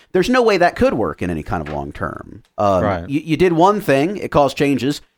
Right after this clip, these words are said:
Speaker 1: then you did something else, and it reverted back to the way it was. So, so it is here. Um,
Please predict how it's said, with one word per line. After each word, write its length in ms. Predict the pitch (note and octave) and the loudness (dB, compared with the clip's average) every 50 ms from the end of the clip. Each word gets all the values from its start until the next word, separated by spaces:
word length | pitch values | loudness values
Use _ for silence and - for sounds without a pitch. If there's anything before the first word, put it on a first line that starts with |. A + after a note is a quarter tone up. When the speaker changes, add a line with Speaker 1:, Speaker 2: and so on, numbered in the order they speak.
| _ _ | _ _
Speaker 1:
then 240 | F2+ F#2 C3+ D3 D#3+ | -2 0 2 4 4
you 80 | D#3+ | 4
did 180 | D3+ D#3 D#3+ - | 4 2 2 2
something 420 | - - B3 C4 C#4+ - C3+ C3+ | 2 2 2 2 2 0 0 2
else, 640 | E3 G3+ C#3+ G2+ G2 B2+ - - - - - - - - _ _ _ _ - | 2 2 2 0 0 -2 -4 -6 -6 -4 -4 -6 -8 -12 _ _ _ _ -4
and 120 | D#3 C3 | -2 -2
it 80 | C3+ - | -2 -2
reverted 400 | D3 C3+ A#2 C#3 C#3 C3+ B2 G#2 | -2 0 0 2 2 2 0 0
back 260 | G2 A#2+ A2+ G#2+ - | 0 0 0 0 -4
to 100 | - - | -6 -6
the 60 | G#2+ | -4
way 160 | F#2+ F#2+ F#2 F#2 | -2 0 0 0
it 80 | G2 | -2
was. 440 | D#2 F2 - - E2 C#2+ C2+ C2 - | -2 -2 -2 -2 -2 -2 -4 -6 -8
So, 300 | - - - F3+ F#3 - - - - - - - - | -4 0 2 2 2 0 -4 -10 -16 -18 -18 -16 -12
so 300 | - - - A#3+ A#3+ A3+ | -10 -2 2 4 4 4
it 80 | G#3+ F3+ | 4 4
is 160 | E3+ D3+ - | 2 2 0
here. 420 | - C#4 D4 C4 D#3 A#2 A#2+ A#2+ - - _ _ _ _ _ _ _ _ _ _ _ - | -2 -2 -2 0 0 0 -2 -2 -4 -8 _ _ _ _ _ _ _ _ _ _ _ -4
Um, 380 | - F3+ F3+ F#3 F3 E3+ - | 0 2 4 4 2 0 -2